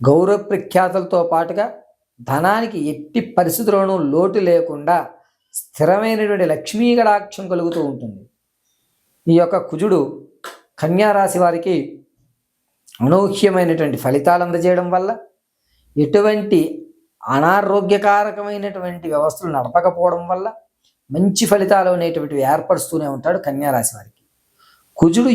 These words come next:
ఎప్పుడైతే శనీశ్వరునితోటి, అదేవిధంగా రవితోని, రాహువు లగ్నంలో కనుక ఉన్నట్లయితే అతనికి చెవికి కానీ లేదా పక్కటెముకలకు సంబంధించిన వ్యాధులు అనేటువంటివి ఏర్పడుతూ ఉంటాయి.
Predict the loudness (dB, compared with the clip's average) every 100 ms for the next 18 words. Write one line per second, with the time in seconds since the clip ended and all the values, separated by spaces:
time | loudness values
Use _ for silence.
0 | 2 0 2 4 4 4 4 4 0 -6
1 | -18 _ _ _ _ -12 -6 0 2 0
2 | 0 0 0 -2 -2 -2 -6 -10 -20 _
3 | _ _ 0 2 4 2 0 2 2 0
4 | -2 -2 -2 -2 -2 -4 -4 -8 -10 _
5 | _ _ _ -8 0 2 4 2 -2 -6
6 | -10 -14 _ _ _ _ -8 -2 -2 0
7 | 0 2 2 0 -2 -2 -2 -2 -6 -6
8 | 0 0 0 -2 -4 -10 _ _ _ _
9 | _ -2 0 0 -4 -6 0 0 0 -2
10 | 0 0 -2 -8 -12 _ _ _ _ _
11 | _ 0 2 4 2 0 -4 -10 -4 -4
12 | -2 -2 -2 0 0 0 0 -2 -2 -4
13 | -4 -4 -2 2 2 0 -2 -2 -4 -4
14 | 0 2 2 -2 -6 -10 -14 -18